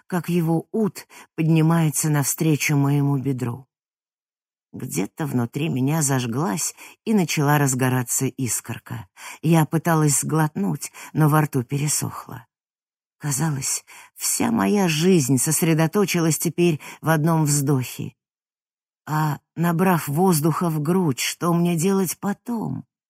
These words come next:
Поцеловать его ещё раз или совершить усилие и оторваться от него? Я так и не решила, что будет правильнее,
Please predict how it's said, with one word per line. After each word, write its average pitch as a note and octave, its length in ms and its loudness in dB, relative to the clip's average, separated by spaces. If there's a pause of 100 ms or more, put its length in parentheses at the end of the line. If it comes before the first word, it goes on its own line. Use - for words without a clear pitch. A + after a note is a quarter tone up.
(1040)
Поцеловать E3 800 0
его D#3+ 240 0
ещё E3 480 -2
раз - 400 -6 (340)
или F3+ 220 8
совершить F#3 640 4
усилие F3+ 600 2 (200)
и G#3+ 80 6
оторваться G3+ 840 4
от C#3+ 200 -2
него? D3+ 460 -4 (1400)
Я A#3+ 180 2
так A#3+ 220 0
и A3+ 60 4
не A3 140 4
решила, C3 580 -4
что D3+ 280 -2
будет B2 340 -2
правильнее, G#2 720 -6